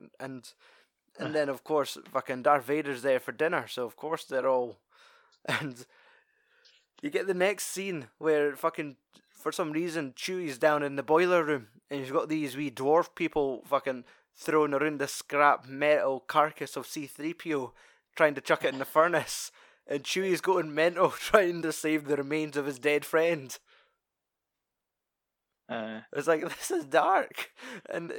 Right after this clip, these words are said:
Speaker 1: eventually just fashions him into a backpack for the rest of the film.
Speaker 2: Uh, but I mean, I think the,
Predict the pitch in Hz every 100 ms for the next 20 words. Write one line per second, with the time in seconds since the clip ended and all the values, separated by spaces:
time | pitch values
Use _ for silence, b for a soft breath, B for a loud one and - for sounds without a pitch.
0 | 185 170 185 185 175 147 - 147 156 -
1 | 156 147 139 143 131 120 143 151 - 135
2 | 127 - 135 131 135 135 135 135 160 160
3 | 120 _ _ _ _ _ _ _ _ -
4 | 113 110 107 107 _ _ _ _ _ _
5 | _ _ _ _ _ _ 156 160 151 160
6 | 185 170 147